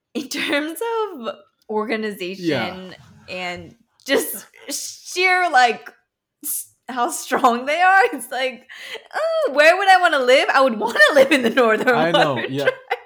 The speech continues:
Speaker 1: <laughs>
Speaker 2: I'm with you. These people are still eating seal jerky as primary, uh, fuel for, um, the Southern Water Tribe, but, you know, in the North, they kinda got, they kinda got their thing going, and, like, in Korra, this kind of, um, the balance kind of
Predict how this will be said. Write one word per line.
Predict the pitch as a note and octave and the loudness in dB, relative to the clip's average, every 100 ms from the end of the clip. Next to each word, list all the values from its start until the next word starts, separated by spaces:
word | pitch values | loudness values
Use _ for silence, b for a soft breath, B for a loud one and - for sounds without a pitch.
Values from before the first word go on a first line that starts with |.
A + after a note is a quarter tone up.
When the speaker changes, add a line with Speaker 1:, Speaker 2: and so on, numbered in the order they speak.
| B B C#5+ B4 - - | B B -2 -4 -6 0
Speaker 1:
<laughs> | B4+ | 0
Speaker 2:
I'm | E3 | 0
with | D#3 - A#2+ | -6 -6 -6
you. | G#2+ | -8
These | G#2+ D#3 | -6 -8
people | G3+ F#3 D3+ | -8 -10 -8
are | C3+ | -8
still | C#3+ C3 | -8 -8
eating | A#2+ A2+ | -8 -12
seal | - C3 B2+ | -10 -8 -8
jerky | A#2+ A2+ A2+ A2 A2 | -8 -10 -8 -8 -8
as | G2+ G2+ - _ | -12 -14 -20 _
primary, | - A#2+ A2+ A2 G#2+ G#2+ - | -12 -10 -8 -8 -6 -8 -10
uh, | G2 F#2 E2+ G2 _ b | -14 -14 -20 _ _ b
fuel | - - A#2+ A#2 A2+ A2+ | -14 -6 -4 -4 -6 -10
for, | - G2+ G2+ G2 | -12 -14 -12 -14
um, | F2+ F2 F#2 G2+ | -16 -20 -20 -14
the | A2 | -14
Southern | G#2 A2 A2 G#2 | -12 -12 -10 -10
Water | G#2 G2+ | -12 -12
Tribe, | - A2 A2 | -12 -12 -12
but, | G#2+ G2+ - b b b b b b _ _ - - | -16 -18 -20 b b b b b b _ _ -20 -12
you | F#3+ | -4
know, | G#3+ G3+ | -2 -2
in | G3+ | -2
the | F3+ | -2
North, | G#3+ A#3+ | -2 -2
they | F3 D#3 | -4 -6
kinda | G3 G3 | -6 -6
got, | D#3 D#3 - | -2 -2 -2
they | D#3 | -6
kinda | D#3+ G3 F#3 | -8 -10 -8
got | D#3 D#3 | -8 -8
their | D3+ | -12
thing | D#3 D#3+ | -12 -10
going, | F3 - | -10 -8
and, | D3 | -4
like, | B2+ A2 - b b b b | -4 -4 -12 b b b b
in | C3+ | -14
Korra, | B2+ C3+ C#3 C3+ | -8 -4 -2 -2
this | B2 A#2 | -6 -8
kind | - B2 | -8 -8
of, | A2+ | -8
um, | G#2 G2+ G2 | -10 -12 -12
the | G#2 | -10
balance | A#2 A#2 A2 - | -8 -8 -10 -14
kind | - A2+ | -14 -14
of | G2+ | -14